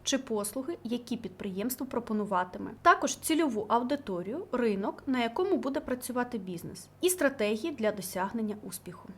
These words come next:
Оскільки підприємництво це система економічних зв'язків між суб'єктами економіки,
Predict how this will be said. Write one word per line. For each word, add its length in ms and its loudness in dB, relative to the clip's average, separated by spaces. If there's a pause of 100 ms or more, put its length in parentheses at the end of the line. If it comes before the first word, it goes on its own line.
(200)
Оскільки 480 4
підприємництво 920 0
це 120 -4
система 560 2
економічних 760 0
зв'язків 400 -6
між 240 -2
суб'єктами 640 -4
економіки, 640 -2